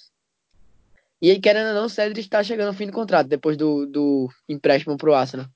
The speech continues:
e não deve renovar. É... a gente precisa também, na minha opinião, de um lateral esquerdo como backup, até porque Ryan Bertrand é injury prone, então essa temporada a gente teve que,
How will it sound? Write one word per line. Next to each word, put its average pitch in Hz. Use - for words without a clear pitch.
e 143
não 156
deve 156
renovar. 156
É... 123
a 170
gente 208
precisa 202
também, 165
na 170
minha 208
opinião, 170
de 156
um 202
lateral 202
esquerdo 156
como 156
backup, 147
até 156
porque 160
Ryan 165
Bertrand 160
é 185
injury 190
prone, 170
então 165
essa 185
temporada 170
a 156
gente 160
teve 151
que, 151